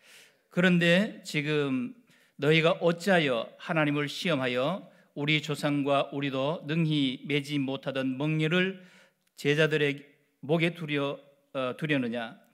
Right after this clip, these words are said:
그러나 우리는 그들이 우리와 동일하게 주 예수의 은혜로 구원받는 줄을 믿노라." 하니라. 아멘. 오늘, 네, 봉독해드린 말씀 가지고 "우리와 동일하게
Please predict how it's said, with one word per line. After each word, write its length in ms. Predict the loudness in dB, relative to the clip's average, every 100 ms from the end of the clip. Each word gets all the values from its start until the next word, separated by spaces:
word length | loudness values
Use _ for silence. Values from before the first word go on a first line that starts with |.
| _ _ _
그러나 340 | 4 6 8
우리는 580 | 6 4 2 2 -2 -4
그들이 440 | -4 0 0 0
우리와 540 | -2 -4 -2 0 0 -2 -12 _ 2
동일하게 880 | 6 6 6 2 0 -4 -4 -12 -8
주 240 | -2 2
예수의 520 | 4 2 2 0 0 0
은혜로 540 | 0 2 0 -4 -14 -20 _ _
구원받는 800 | -2 4 6 6 4 2 0 -2
줄을 400 | -2 0 -2 -4
믿노라." 800 | -2 2 2 4 6 4 0 -14 -6
하니라. 540 | -4 -2 -2 -4 -10 -20 _ _ _ _
아멘. 680 | -4 2 4 4 4 2 -2 -10 -20 _ -20 -6
오늘, 440 | 2 4 4 2 -4 -18 -20 -20 _
네, 160 | -14 -8
봉독해드린 560 | -4 0 2 2 2
말씀 340 | 2 0 -2 0
가지고 580 | 0 0 -2 -2 -4 -12 _ _ _ _ _ _ _ -20 -20 -20 _ -2
"우리와 360 | 4 6 6
동일하게 880 | 6 6 8 8 6 4 0 -4